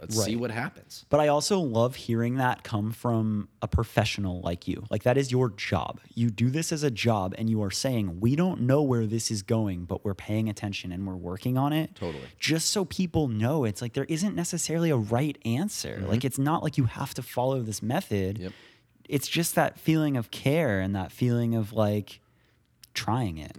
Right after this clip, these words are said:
Speaker 1: Yeah, and,
Speaker 2: Yeah.
Speaker 1: and partnership,
Speaker 2: Yeah.
Speaker 1: for sure. It's all about the partnership. And I think what's really exciting ab-, about this job that I, I really love is that I loved being at Pandora and being at a brand and streaming service. But what this job allows me to is,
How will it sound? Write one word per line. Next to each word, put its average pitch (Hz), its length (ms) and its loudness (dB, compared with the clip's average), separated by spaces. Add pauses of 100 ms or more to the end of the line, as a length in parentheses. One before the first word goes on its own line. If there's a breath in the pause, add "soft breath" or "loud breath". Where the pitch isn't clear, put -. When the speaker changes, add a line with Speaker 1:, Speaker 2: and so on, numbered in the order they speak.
Speaker 1:
Yeah, 156 180 -4 (120)
and, 110 140 -2
Speaker 2:
Yeah. 95 100 -2
Speaker 1:
and 117 140 -2
partnership, 120 520 -2 (220)
Speaker 2:
Yeah. 113 140 6
Speaker 1:
for 101 80 2
sure. 98 180 -2
It's 82 140 -8
all 98 140 0
about 98 140 -4
the 90 60 -12
partnership. 87 520 -8
And 92 120 -4
I 92 60 -2
think 110 240 -2
what's 98 180 -6
really 92 240 -2
exciting 90 480 -4
ab-, 82 100 -10 (100)
about 82 320 -6
this 82 180 -4
job 80 280 -6
that 82 100 -6
I, 78 180 -6 (100)
I 85 60 -6
really 85 260 -4
love 87 500 -4 (640 loud breath)
is 87 580 -2 (160)
that 80 480 -4
I 101 80 -2
loved 98 340 0
being 95 400 -2
at 82 240 -2
Pandora 80 500 -6
and 78 140 -8
being 80 280 -6
at 80 180 -6
a 78 40 -6
brand 73 420 -10
and 76 100 -10
streaming 87 340 -6
service. 71 400 -10
But 82 240 -8 (480 soft breath)
what 98 200 -2
this 110 180 2
job 98 240 0
allows 85 340 -4
me 85 160 -8
to 87 400 -6
is, 85 300 -6